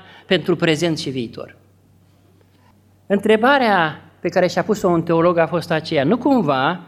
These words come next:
lucrul acesta pe care voi îl susțineți, această neprihănire este falsă?" Pentru că acum, dacă urmăriți zi de zi lucrurile cum se derulează în viața voastră, nu vedeți că nu împliniți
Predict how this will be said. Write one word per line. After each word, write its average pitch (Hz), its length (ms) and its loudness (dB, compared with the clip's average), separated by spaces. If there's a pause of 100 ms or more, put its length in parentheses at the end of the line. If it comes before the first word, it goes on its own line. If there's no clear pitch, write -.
(340)
lucrul 180 280 -2
acesta 170 680 0 (160)
pe 170 60 -2
care 160 200 2
voi 170 200 2
îl 165 80 0
susțineți, 139 760 -6
această 165 360 -4
neprihănire 160 580 -2
este 151 220 -4
falsă?" 156 460 -2
Pentru 143 300 -6
că 147 180 2 (340)
acum, 208 320 -2
dacă 196 220 -2
urmăriți 208 400 2
zi 226 160 0
de 285 180 4
zi 156 520 0 (240)
lucrurile 175 840 0 (220)
cum 190 340 0
se 185 160 -2
derulează 180 680 2
în 160 80 0
viața 170 380 -2
voastră, 135 580 -4 (920)
nu 165 140 -2
vedeți 147 460 0
că 135 120 0
nu 143 180 0
împliniți 131 720 -4